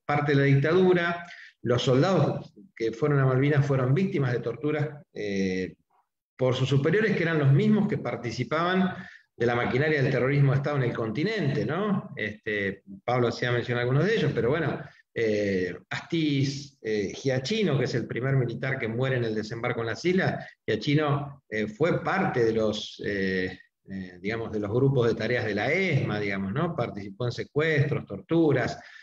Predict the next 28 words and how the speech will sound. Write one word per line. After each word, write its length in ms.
bueno, 220
como 160
Giachino, 400
Astiz 440
y 100
varios 360
más, 420
eh, 160
Menéndez, 920
bueno, 260
que 200
están 540
directamente 480
vinculados 680
inclusive 460
a 20
investigaciones 760
y 60
condenas 460
por 160
crímenes 360
de, 140
de 140
lesa 180
humanidad 240
y 80
que 100
dirigieron 720